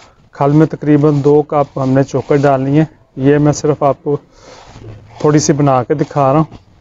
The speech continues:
इसमें हमने ये साबुत दाना डालना है, ये तकरीबन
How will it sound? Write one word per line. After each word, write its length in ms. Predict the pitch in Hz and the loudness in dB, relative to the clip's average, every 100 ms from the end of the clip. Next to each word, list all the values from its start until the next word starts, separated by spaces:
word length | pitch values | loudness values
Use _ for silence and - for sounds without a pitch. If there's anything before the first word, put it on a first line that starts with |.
| _ _ _ _ - - _ _ | _ _ _ _ -20 -20 _ _
इसमें 320 | 151 - 170 170 | -6 -2 0 2
हमने 320 | 156 151 156 | 4 4 4
ये 140 | 156 | 2
साबुत 380 | 151 143 135 165 | 0 -2 0 -2
दाना 260 | - 139 143 | 0 -2 0
डालना 360 | 139 131 135 | 0 0 -2
है, 80 | 151 - _ _ _ _ _ | -6 -8 _ _ _ _ _
ये 80 | 151 | -4
तकरीबन 580 | 147 147 151 147 156 165 | -2 -2 2 2 2 0